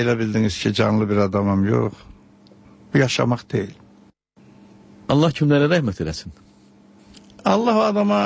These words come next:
Speaker 1: rəhmət eləsin ki, özü yaşaya bilib, özündən sonrakiləri də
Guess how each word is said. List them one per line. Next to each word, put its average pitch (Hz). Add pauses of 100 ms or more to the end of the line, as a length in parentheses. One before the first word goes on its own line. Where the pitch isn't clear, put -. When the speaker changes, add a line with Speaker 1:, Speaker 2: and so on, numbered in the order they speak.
(100)
Speaker 1:
rəhmət 190
eləsin 170
ki, 202 (1080)
özü 190
yaşaya 180 (160)
bilib, 196 (1200)
özündən 180
sonrakiləri 170
də 196